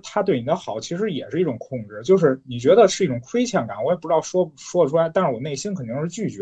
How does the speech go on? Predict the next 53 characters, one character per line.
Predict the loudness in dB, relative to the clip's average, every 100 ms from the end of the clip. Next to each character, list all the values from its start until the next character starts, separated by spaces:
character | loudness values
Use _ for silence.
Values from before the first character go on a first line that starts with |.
| -6
的。 | -6 -10 _ _ _ _ _
我 | 2
后 | 6
来 | 6
就 | 6
意 | 2 -2
识 | 0
到 | -2
这 | -2 -2
个 |
内 | -2 -2
心 | -2 -2 -2
拒 | -2
绝 | 0 2
的 |
声 | 2 0 0
音 | 0
就 | 0
是 | 0
这 |
个 | -2
“不”， | -4 -4 -6 -8 _ -16 -16 _
就 | -4
是 | -4
自 | -4
己， | -8 -10 -14 -18 _
自 | 0 2
己 | 2
接 | 6 8
收 | 8
这 | 6
个 | 6
信 | 4 0
号 | 0
之 | 2 2
后， | 2
这 |
个 | 4
“不” | 2 2 0
其 | 0 -2
实 | -2
是 | -4
自 | -6 -6
己 | -4
一 | -2
种 | -2 -4
自 | -2
我 | 0 0
的 | 0
价 | 2 2
值 | 0 -6
体 | -10
现。 | -8 -8